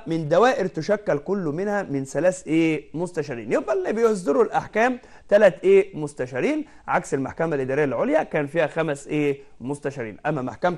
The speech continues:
القضاء الإداري فيها تلات مستشارين، ويرأسها أو رئيس هذه المحكمة نائب رئيس مجلس الدولة. طيب، في بعد كده،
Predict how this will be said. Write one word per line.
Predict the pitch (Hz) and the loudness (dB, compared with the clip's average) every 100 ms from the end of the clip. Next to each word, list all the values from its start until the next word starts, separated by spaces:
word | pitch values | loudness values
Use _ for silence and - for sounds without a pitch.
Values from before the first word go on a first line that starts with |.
| - | -4
القضاء | 117 123 143 - | -6 -2 -2 -2
الإداري | 131 113 185 269 311 - - | -4 -2 0 0 0 -6 -16
فيها | - 185 175 196 - - | -2 2 4 2 0 -2
تلات | 175 185 185 - | 4 4 4 -6
مستشارين، | 127 151 - 170 170 175 117 - - - - | -8 -8 -6 -2 2 2 0 -6 -20 -20 -6
ويرأسها | 131 139 147 151 - 196 185 | 2 6 6 4 -2 -2 0
أو | 135 120 127 | 0 0 0
رئيس | 139 - 190 160 | 0 -2 -2 -2
هذه | 139 139 | -2 0
المحكمة | 185 180 - 226 254 - | -2 -4 0 2 2 -2
نائب | 165 180 240 - 180 | -4 0 0 2 2
رئيس | 175 170 254 285 - - | 2 2 0 -2 -6 -4
مجلس | 165 226 214 247 - | 0 0 0 -2 -2
الدولة. | 214 214 208 131 98 - - - - - - - _ - | 2 6 6 4 -4 -12 -20 -20 -20 -20 -20 -20 _ -2
طيب، | 120 - | -2 -4
في | - 311 | 0 4
بعد | 254 170 151 | 4 2 0
كده، | 147 202 285 | 0 2 2